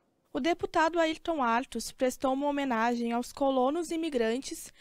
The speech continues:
e aos motoristas no seu grande expediente desta quarta-feira.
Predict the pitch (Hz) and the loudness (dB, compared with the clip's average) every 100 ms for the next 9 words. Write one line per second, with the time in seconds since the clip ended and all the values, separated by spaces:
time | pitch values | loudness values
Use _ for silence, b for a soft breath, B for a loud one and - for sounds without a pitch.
0 | B B 302 302 311 320 330 339 320 339 | B B 0 4 4 2 2 2 2 0
1 | - 214 220 226 262 247 262 302 - 302 | 0 -2 -2 -2 0 2 2 -2 -4 -2
2 | 269 240 262 - 254 247 - 294 294 277 | 2 0 0 -2 2 2 2 -4 -4 -4
3 | 285 - 208 202 196 | -4 -4 -4 -4 -8